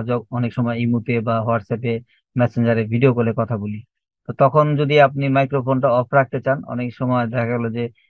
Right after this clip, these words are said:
আপনি কথা বলতেছেন, কোনো কথা আপনি অ-, অপোজিটে দিতে চাচ্ছেন না, সেক্ষেত্রে আপনি microphone যদি অফ করতে চান তাহলে আপনি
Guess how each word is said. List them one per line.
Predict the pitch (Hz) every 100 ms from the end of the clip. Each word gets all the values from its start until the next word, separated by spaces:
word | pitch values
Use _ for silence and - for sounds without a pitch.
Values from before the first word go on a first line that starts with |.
| _ -
আপনি | 117 127
কথা | 127 135
বলতেছেন, | 135 139 139 127
কোনো | 127 123
কথা | 123 120 127 120
আপনি | 110 120 120 117 - _ _ -
অ-, | 117 117
অপোজিটে | 117 113 110 104 117 113
দিতে | 127 139
চাচ্ছেন | 123 107 113
না, | 104 104 - _ _ _
সেক্ষেত্রে | - 127 123 135
আপনি | 120 127
microphone | 127 127 135 143 135
যদি | 131
অফ | 131 -
করতে | 139 143
চান | 170 190
তাহলে | 139 127
আপনি | 120 120